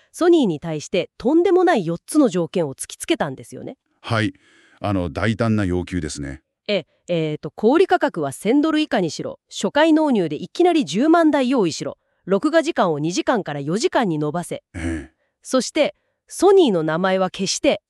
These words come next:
Speaker 1: アールシーエーのブランド名で売れ、つまりオーイーエム供給しろと。
Speaker 2: はい。
Speaker 1: いや、ちょっと待ってください。これむちゃくちゃですよね。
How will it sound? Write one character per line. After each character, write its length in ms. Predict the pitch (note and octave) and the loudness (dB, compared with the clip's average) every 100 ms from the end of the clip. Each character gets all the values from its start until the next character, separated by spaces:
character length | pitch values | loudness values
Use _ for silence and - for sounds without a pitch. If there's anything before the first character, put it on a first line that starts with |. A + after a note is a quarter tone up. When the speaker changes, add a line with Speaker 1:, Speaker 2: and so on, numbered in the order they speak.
| - | -6
Speaker 1:
ア 160 | F#3 | 0
ー 80 | D#4 | 2
ル 100 | F#4 | 2
シ 200 | - F#4 | 2 4
ー 140 | F#4+ F4 | 4 4
エ 20 | |
ー 40 | |
の 120 | F3 | 0
ブ 120 | C3+ F3 | -2 0
ラ 140 | G3 | 0
ン 60 | A3 | 0
ド 100 | G#3+ | 0
名 140 | D#3+ | 0
で 80 | C#3 | -4
売 120 | C3+ | -6
れ、 140 | D3 - - | -8 -10 0
つ 120 | C#4+ | 2
ま 60 | |
り 100 | E3+ - | 2 0
オ 180 | F#3+ D4+ | 0 2
ー 20 | |
イ 140 | E4+ E4 | 4 4
ー 20 | |
エ 40 | D4+ | 2
ム 140 | C#4+ | 0
供 180 | D4+ A3 | 0 -2
給 200 | D#3 D3 | -4 -8
し 100 | - | -10
ろ 100 | C#3 | -12
と。 140 | - | -14
Speaker 2:
は 280 | - - G2 | -12 -2 -2
い。 80 | D#2+ | -2
Speaker 1:
い 400 | - _ _ - | -10 _ _ -12
や、 80 | F3+ | -8
ち 80 | D#4+ | -4
ょ 40 | |
っ 20 | |
と 80 | - | -2
待 120 | G3 | -2
っ 40 | - | -2
て 80 | D#3 | -6
く 40 | |
だ 80 | D3 | -6
さ 100 | D3 | -6
い。 40 | |
こ 100 | - | -6
れ 100 | D#3 | -6
む 200 | C#3+ F#3 | -2 -2
ち 60 | A3+ | -2
ゃ 80 | D4+ | -4
く 80 | - | -2
ち 60 | |
ゃ 60 | E4 | -2
で 100 | A#3+ | -2
す 100 | F#3+ | -6
よ 80 | C3+ | -8
ね。 180 | A#3 | -10